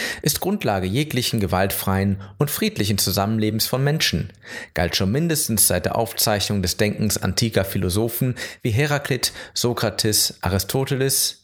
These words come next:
und steht in enger Verwandtschaft mit den Menschenrechten. Hiermit habe ich als souveränes Individuum und als geistig-sittlicher Mensch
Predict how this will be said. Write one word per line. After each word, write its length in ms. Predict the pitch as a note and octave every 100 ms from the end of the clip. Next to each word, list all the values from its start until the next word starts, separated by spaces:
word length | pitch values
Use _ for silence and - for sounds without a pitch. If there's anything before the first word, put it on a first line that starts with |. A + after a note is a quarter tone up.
| - - - -
und 120 | F3
steht 220 | - E3+
in 80 | E3
enger 240 | E3 F3+
Verwandtschaft 720 | D3 G#2 F#2+ F#2 - G2 - -
mit 140 | G2
den 100 | B2
Menschenrechten. 800 | C3+ D3 G#2+ F2+ D#2+ - - F2+ - _ _ _ _ _ _ _ _ _ _ _ _ - - -
Hiermit 400 | - E3+ F#3+ G#3
habe 200 | A#2 G#2+
ich 160 | G2+ -
als 160 | F#2
souveränes 580 | - F#2 F#2 G2 C#3 D3
Individuum 720 | A2 F#2+ F2 A#2+ B2+ C#3 C#3+ - - -
und 140 | C#3+
als 180 | D3+ -
geistig-sittlicher 960 | E3 F#3 - E2+ - D3+ D3+ A#2 -
Mensch 480 | E2+ F#2+ B2+ E3 -